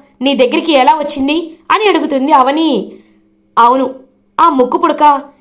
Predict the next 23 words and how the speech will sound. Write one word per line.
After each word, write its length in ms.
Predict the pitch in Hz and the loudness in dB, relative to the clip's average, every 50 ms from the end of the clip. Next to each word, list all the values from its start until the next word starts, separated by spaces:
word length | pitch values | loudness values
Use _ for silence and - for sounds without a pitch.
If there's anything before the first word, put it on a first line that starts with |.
| _ _ 254 | _ _ -6
నీ 240 | 240 262 302 330 339 359 | -4 -2 -2 0 0 -2
చేతికి 540 | 349 339 339 339 339 339 330 285 269 - - - _ _ _ - | -2 -2 -4 -4 -2 -2 -2 -2 -4 -8 -12 -18 _ _ _ 0
ఎలా 240 | 240 247 247 269 320 | 2 2 4 4 2
వచ్చింది 380 | 392 403 403 - 381 349 330 | 2 0 -2 -2 -2 0 0
నిహారిక? 420 | 302 277 247 233 233 226 214 220 - 254 311 359 - - _ _ _ _ - | 0 0 0 0 0 0 0 0 0 0 0 -2 -8 -16 _ _ _ _ -2
అయినా 400 | - 233 240 247 269 285 285 262 262 - _ _ _ _ - | 0 0 0 2 2 2 0 0 -2 -6 _ _ _ _ 0
ఆ 120 | 233 233 | 0 2
ముక్కు 300 | 226 226 226 226 - 339 | 2 0 -2 -4 -4 -4
పుడకని 300 | 359 339 - - 302 294 | -4 -4 -4 -4 -4 -4
తాకే 320 | 277 - 247 247 247 247 285 | 0 2 2 2 2 2 2
అర్హత 340 | 269 247 240 262 277 269 277 262 240 240 - - _ _ _ _ - | 2 2 2 0 0 2 2 2 2 0 -4 -14 _ _ _ _ 0
కేవలం 420 | 262 240 247 254 285 294 285 269 | 0 2 2 2 0 -2 -2 0
వంశానికి 520 | 240 226 254 254 - 311 302 285 285 277 262 | 0 -2 0 0 0 0 0 0 -2 -6 -4
మాత్రమే 400 | 247 240 254 254 311 302 294 277 | -2 -2 -2 -2 -4 -2 0 0
ఉంటుందని 600 | 269 262 226 269 254 254 247 262 262 240 233 - - _ _ _ - | 0 0 -2 -4 -4 -2 -2 -2 -4 -4 -8 -14 -20 _ _ _ 0
నీకు 220 | 339 415 415 - 320 | 0 0 2 0 -2
తెలుసు 360 | 330 - 262 302 311 - 381 | 0 0 0 2 0 -2 0
కదా" 300 | 339 294 269 247 247 240 - - _ _ - | 0 2 4 2 2 0 -4 -14 _ _ 0
అని 180 | 359 403 415 359 | 0 2 2 2
అంటారు 300 | 311 285 - 262 269 285 | 0 2 2 0 2 2
వేదవతి. 760 | 262 240 247 247 294 294 277 285 294 294 294 254 - 160 - - _ _ _ _ - | 2 2 2 2 2 0 0 -2 -2 -4 -4 -4 -6 -8 -12 -18 _ _ _ _ -4
"అమ్మో, 360 | 247 226 220 220 220 233 233 - - - _ _ _ _ - | -2 -2 -2 -4 -8 -8 -10 -12 -14 -20 _ _ _ _ -10
ఇప్పుడు 400 | 294 269 - 269 269 277 277 262 | -10 -8 -4 -2 -2 0 0 -2